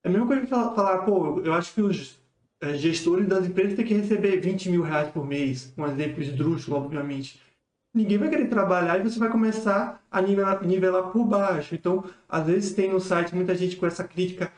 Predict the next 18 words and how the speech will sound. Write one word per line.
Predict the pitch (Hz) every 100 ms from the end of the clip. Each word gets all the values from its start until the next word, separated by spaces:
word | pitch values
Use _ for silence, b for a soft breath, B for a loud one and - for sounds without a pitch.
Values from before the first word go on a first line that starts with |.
| b -
"Ah, | 180
o | 170
cara | 170 170
ganha | 185 190
meio | 175 185
milhão, | 214 160 175 202 190 165 151
sei | 180
lá, | 165 185
ganha | 170 165 170
sei | -
lá | 175
quantos | 180 185 180
milhões", | 156 175 196 185 - - -
e, | 160 - 147
e |
de | 139
uma | 160
forma | - 165 160